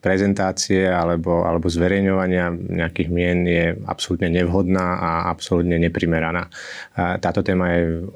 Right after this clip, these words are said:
jednak filozofická, samozrejme, a druhá vec je stránka odborná. E, za gynekológiu sa vieme vyjadrovať k tej odbornej stránke veci a tá filozofická, tá morálna, tá,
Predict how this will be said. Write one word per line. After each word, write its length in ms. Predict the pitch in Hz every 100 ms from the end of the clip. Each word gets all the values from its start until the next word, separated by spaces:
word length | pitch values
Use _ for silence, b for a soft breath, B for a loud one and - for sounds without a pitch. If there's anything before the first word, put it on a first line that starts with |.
| - _ _ -
jednak 320 | 92 85 -
filozofická, 640 | 98 107 107 - - 113
samozrejme, 640 | 107 110 107 107 104 107 95
a 60 |
druhá 320 | 90 92 87 82
vec 160 | 87
je 80 | 95
stránka 480 | 90 - 82 87 -
odborná. 560 | 90 87 92 87 82
E, 40 | - B B B B - 92 - - 107
za 80 | 92
gynekológiu 560 | 95 95 95 90 92
sa 80 | -
vieme 240 | 90 90 90
vyjadrovať 300 | 90 90 87
k 100 | -
tej 40 | 104
odbornej 480 | 104 104 104 87 82
stránke 480 | - 85 90 90 90
veci 480 | 90 - 120 127 127 - -
a 320 | 90 85 101 - _
tá 240 | 90 78
filozofická, 800 | - 95 104 92 - - - 92
tá 160 | 90 80
morálna, 560 | 92 95 92 90 90
tá, 320 | 87 87 80